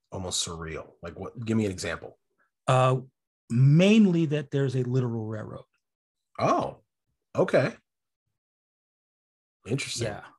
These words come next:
Speaker 2: And, uh, yeah, it's just a little, so it's got a lot,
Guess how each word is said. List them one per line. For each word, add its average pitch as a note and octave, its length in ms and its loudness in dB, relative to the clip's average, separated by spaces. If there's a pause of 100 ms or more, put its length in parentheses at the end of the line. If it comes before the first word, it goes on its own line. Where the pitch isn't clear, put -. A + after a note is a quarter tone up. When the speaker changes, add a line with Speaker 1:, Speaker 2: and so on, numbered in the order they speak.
(380)
Speaker 2:
And, A#2 320 0
uh, A2 360 -2 (360)
yeah, C#3+ 180 2
it's G#2+ 100 -12
just B2 160 -4
a C3 40 2
little, C3 360 2
so C3 140 0
it's B2+ 100 -6
got C3+ 200 -4
a C3 40 -2
lot, B2 240 -4